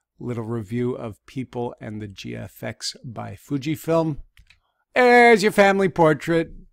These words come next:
There's me, there's Missus Andy, there's the dog, there's one of the cats, and there's another one of the cats. Let's get out of there before you focus on that too much. No, even Google won't save you.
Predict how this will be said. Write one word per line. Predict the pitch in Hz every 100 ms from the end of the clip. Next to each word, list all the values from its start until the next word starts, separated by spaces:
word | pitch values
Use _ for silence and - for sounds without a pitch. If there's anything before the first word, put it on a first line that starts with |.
| _
There's | 190 190 151
me, | 165 175
there's | 170 175 147
Missus | 170 - 160
Andy, | 151 151 151 151
there's | 143 160 147
the | 151
dog, | 131 139 143 143
there's | 151 135
one | 151
of | 147
the | 131
cats, | - 147 143
and | 147 143
there's | 139 117
another | 131 131 117
one | 117 117
of |
the | 113
cats. | - 127 117 -
Let's | 208
get | - 196
out | 190
of | 180
there | 175 170
before | 156 170
you | 156
focus | 139 165 160 143
on | 151
that | 151 151 -
too | 180
much. | 180 175 170
No, | 175 165
even | 156 139 139
Google | 156 147 139
won't | 143 139
save | - 165 160 147
you. | 156